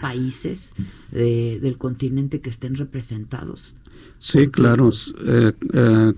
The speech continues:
Speaker 2: como usted sabe, Casa Puebla, pues, fue un, este, una orga-, es una organización que ha estado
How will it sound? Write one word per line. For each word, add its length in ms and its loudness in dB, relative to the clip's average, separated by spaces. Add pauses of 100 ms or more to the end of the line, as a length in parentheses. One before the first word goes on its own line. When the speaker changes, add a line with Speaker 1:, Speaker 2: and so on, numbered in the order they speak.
(160)
Speaker 2:
como 240 6
usted 540 4
sabe, 580 4
Casa 320 2
Puebla, 420 2
pues, 300 -6
fue 200 2
un, 280 6
este, 640 -2 (720)
una 320 6
orga-, 260 2 (160)
es 140 0
una 180 8
organización 640 4
que 120 2
ha 20 6
estado 400 2